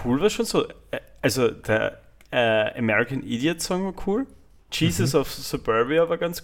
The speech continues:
Speaker 1: cool,
Speaker 2: Ja.
Speaker 1: Holiday mochte ich auch.
Speaker 2: Boulevard of Broken Dreams?
Speaker 1: Ah, bin ich
Speaker 2: Doch,
Speaker 1: so.
Speaker 2: doch.
Speaker 1: Aber ist okay, na, es waren coole,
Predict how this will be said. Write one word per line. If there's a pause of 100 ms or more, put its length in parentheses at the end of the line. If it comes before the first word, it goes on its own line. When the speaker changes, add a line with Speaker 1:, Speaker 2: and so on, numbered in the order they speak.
Speaker 1:
cool, (500)
Speaker 2:
Ja. (260)
Speaker 1:
Holiday
mochte
ich
auch. (800)
Speaker 2:
Boulevard
of
Broken
Dreams? (180)
Speaker 1:
Ah, (440)
bin
ich
Speaker 2:
Doch,
Speaker 1:
so.
Speaker 2:
doch. (960)
Speaker 1:
Aber
ist
okay,
na,
es
waren
coole,